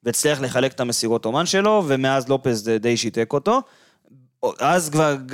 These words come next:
זה גם אז מה שדיברתי על הרווח הזה בין מגן לבלם, זה הרבה הגיע בדקות האלה, ו-, ומדן ביטון. עכשיו, אם אתה מסתכל, אה, קדימה, דיברת באמת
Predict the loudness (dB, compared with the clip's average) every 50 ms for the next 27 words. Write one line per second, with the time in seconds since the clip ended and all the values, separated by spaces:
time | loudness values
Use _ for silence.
0 | -2 -2 0 -2 0 0 2 0 0 -2 -2 -2 -4 -2 0 0 2 2 2 0
1 | 0 2 2 2 4 2 2 2 2 2 0 0 -2 -4 -4 -6 -4 0 0 2
2 | 2 0 -2 -2 0 0 0 0 0 0 0 -2 0 0 0 0 2 2 2 2
3 | 2 0 0 0 0 0 2 0 0 0 0 0 0 0 0 -2 -2 -2 -4 -2
4 | 2 2 2 2 2 2 2 2 0 0 0 0 0 2 2 2 2 2 0 0
5 | 0 -2 -4 -6 -6 -6 -4 -2 -2 0 0 0 0 0 -2 -2 0 0 -2 -2
6 | -2 -6 -14 -20 _ _ _ _ _ _ _ _ _ -8 -4 -2 0 2 2 2
7 | 2 0 0 0 0 2 2 2 2 2 0 0 -2 -4 -4 -4 -2 0 2 2
8 | 2 4 2 4 4 4 4 4 4 2 0 0 -2 0 0 0 0 0 0 0
9 | 0 0 -2 0 0 -2 -2 0 -2 -2 0 -2 -2 -4